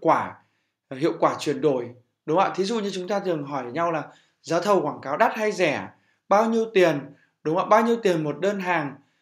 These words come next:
ờ, chạy có nhiều comment không, bán có tốt không, vân vân.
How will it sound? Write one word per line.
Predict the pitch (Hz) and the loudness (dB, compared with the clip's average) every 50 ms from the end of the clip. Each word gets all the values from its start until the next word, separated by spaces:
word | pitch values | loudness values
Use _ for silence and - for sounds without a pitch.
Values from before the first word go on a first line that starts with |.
| _ _ - | _ _ -8
ờ, | 156 147 | -8 -6
chạy | 147 - 202 190 - | -2 0 0 0 0
có | - 190 | 0 -2
nhiều | 214 233 233 190 175 | 0 2 2 2 2
comment | - 214 214 214 214 220 214 208 196 | 2 2 2 2 2 -2 -2 -2 -2
không, | - 220 220 220 214 214 - - _ _ _ - | -2 -2 -2 -2 -4 -10 -14 -20 _ _ _ -2
bán | 180 170 165 180 196 190 | 0 0 2 0 0 0
có | 196 196 - | 0 2 4
tốt | 240 262 262 - | 4 2 2 2
không, | - 220 220 220 208 185 | 0 0 0 0 -2 -4
vân | 196 190 185 | -4 -2 4
vân. | 202 202 190 | 6 6 6